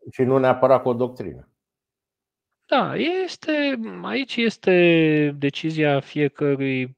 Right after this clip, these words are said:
Speaker 2: partid, partide, cum își împart, uh, sau cum fac. Noi, uh, până la urmă, după cum ați văzut, uh, chiar și la noi, uh, se mai schimbă membrii în Consiliul de Administrație. Unii vin, alții pleacă, alții rămân.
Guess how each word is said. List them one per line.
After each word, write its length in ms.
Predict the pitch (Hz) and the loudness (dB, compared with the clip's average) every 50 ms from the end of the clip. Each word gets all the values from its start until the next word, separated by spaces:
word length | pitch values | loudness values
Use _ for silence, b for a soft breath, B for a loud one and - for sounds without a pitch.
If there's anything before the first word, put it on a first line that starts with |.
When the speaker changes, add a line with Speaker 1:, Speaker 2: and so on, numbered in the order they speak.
| _ | _
Speaker 2:
partid, 640 | _ - 135 127 127 - - 127 107 107 - - - _ _ _ _ _ _ _ _ | _ 0 0 0 0 -2 -6 -6 -8 -8 -14 -20 -20 _ _ _ _ _ _ _ _
partide, 520 | _ 120 120 120 - - 123 117 117 113 110 | _ 0 0 0 -2 -6 -8 -6 -6 -6 -6
cum 380 | - - 131 123 120 120 117 | -6 -8 -12 -12 -10 -10 -10
își 180 | 117 113 - - | -10 -8 -8 -8
împart, 560 | 117 110 - 123 120 117 113 - - - - | -10 -6 -4 -4 -4 -4 -6 -8 -14 -16 -12
uh, 340 | 120 113 117 117 113 113 113 | -10 -8 -6 -6 -6 -6 -8
sau 220 | - - - 113 - | -8 -8 -8 -10 -8
cum 200 | - - 123 113 | -8 -10 -12 -10
fac. 280 | - - 180 185 170 | -8 -6 -6 -6 -4
Noi, 600 | 170 175 175 185 190 190 190 190 185 185 185 180 | -6 -6 -6 -4 -4 -4 -2 -2 -2 -2 0 2
uh, 480 | 180 175 175 170 175 170 170 165 165 160 B B B B B B B B B B B B B _ | 2 4 4 4 4 4 4 2 2 0 B B B B B B B B B B B B B _
până 240 | - 180 170 170 165 | -4 -2 -2 0 0
la 100 | 165 165 | 2 2
urmă, 340 | 165 170 170 170 170 170 | 2 2 0 0 -2 -4
după 260 | 170 165 165 - 170 165 | -4 -4 -4 -4 -4 -4
cum 180 | - 165 165 | -4 -4 -2
ați 180 | 160 160 156 156 | -2 -2 -2 -2
văzut, 500 | 156 156 156 160 160 160 - _ _ - | -4 -4 -4 -4 -6 -6 -6 _ _ -4
uh, 840 | 156 156 151 151 151 151 151 151 151 147 147 147 147 147 147 143 139 131 131 135 _ _ _ _ _ | 0 0 2 2 2 2 2 0 0 0 0 0 0 0 -2 -4 -6 -10 -16 -20 _ _ _ _ _
chiar 220 | - - 151 143 | -2 0 0 0
și 160 | 143 - - 147 | 0 -2 -4 -2
la 140 | 143 143 | -2 -2
noi, 640 | 139 147 151 151 151 151 147 147 147 147 147 143 143 | -2 -2 -4 -6 -4 -4 -2 -2 -4 -4 -2 -2 0
uh, 380 | 143 143 143 143 143 139 135 143 - | 0 0 0 0 0 -2 -4 -8 -14
se 220 | - - - 180 | -18 -10 -8 -6
mai 200 | 175 185 185 185 | -4 -2 -2 -4
schimbă 400 | - - - 151 127 104 - 113 135 | -4 -4 -6 -6 -6 -6 -10 -12 -8
membrii 380 | 143 160 165 147 131 127 131 | -4 -4 -4 -2 -2 -4 -4
în 60 | 135 139 | -4 -4
Consiliul 460 | - 156 156 - - 175 156 127 123 | -4 -6 -6 -6 -6 -6 -6 -4 -2
de 100 | 123 120 | 0 0
Administrație. 840 | 127 131 147 151 165 175 - - - 185 165 135 - - - 127 | 0 0 -2 -4 -6 -6 -6 -2 0 2 2 2 0 -2 -6 -8
Unii 560 | 131 151 175 170 156 147 147 143 143 143 143 | -6 -6 -6 -4 -4 -4 -4 -4 -4 -4 -6
vin, 380 | 139 139 143 151 208 247 220 160 | -6 -8 -6 -4 -4 -4 -2 -2
alții 320 | 151 151 151 - - 139 | -2 -2 -2 -2 -4 -10
pleacă, 360 | - - 208 247 226 - - 143 | -8 -4 -2 -2 0 0 0 0
alții 260 | 175 190 - - 214 | -2 -2 -4 -2 -2
rămân. 340 | 214 208 214 190 131 107 | 0 0 0 -2 -4 -6